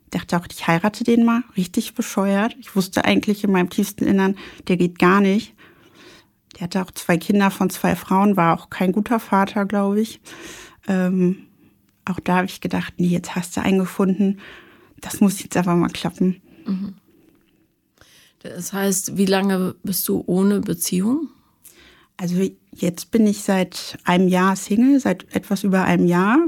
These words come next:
Speaker 1: Davor war ich vier Jahre lang in einer Beziehung mit einem ganz soliden Typen.
Speaker 2: Mhm.
Speaker 1: Sehr solide, sehr zufrieden mit wenig,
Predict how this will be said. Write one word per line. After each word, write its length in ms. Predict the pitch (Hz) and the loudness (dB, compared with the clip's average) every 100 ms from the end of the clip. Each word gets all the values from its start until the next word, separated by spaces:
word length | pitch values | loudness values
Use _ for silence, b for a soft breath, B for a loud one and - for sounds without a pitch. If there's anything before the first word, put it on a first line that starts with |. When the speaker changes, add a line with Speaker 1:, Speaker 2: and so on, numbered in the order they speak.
| - | -2
Speaker 1:
Davor 420 | - 180 - 196 196 | -2 -2 4 4 4
war 100 | 185 | 2
ich 120 | - | 0
vier 200 | - 202 | 0 2
Jahre 240 | 202 196 | 4 2
lang 180 | 196 190 | 2 2
in 100 | 190 | 2
einer 240 | 185 185 | 2 2
Beziehung 520 | 180 - - 214 214 202 | 0 -4 -6 0 2 2
mit 140 | 190 | 0
einem 260 | 170 170 170 | 0 0 2
ganz 300 | 170 202 - | 0 0 0
soliden 400 | 226 220 220 214 | 0 2 2 0
Typen. 560 | - 220 - 226 - - | -2 -2 0 -2 -2 -6
Speaker 2:
Mhm. 280 | 208 196 214 _ | -4 -4 -6 _
Speaker 1:
Sehr 320 | - 196 208 | -2 0 2
solide, 720 | 208 208 202 196 202 196 208 208 _ B B B B B B B B B B B _ _ - | 2 2 0 0 0 0 -2 -6 _ B B B B B B B B B B B _ _ -20
sehr 580 | - 190 202 196 196 196 B B B B B B B B B _ _ b b b b | -4 0 4 4 2 0 B B B B B B B B B _ _ b b b b
zufrieden 680 | - - 202 - 208 214 226 | -20 -12 -10 -4 0 4 6
mit 280 | 196 185 - | 6 2 0
wenig, 720 | 208 220 233 233 247 - - | 2 4 4 2 0 -6 -16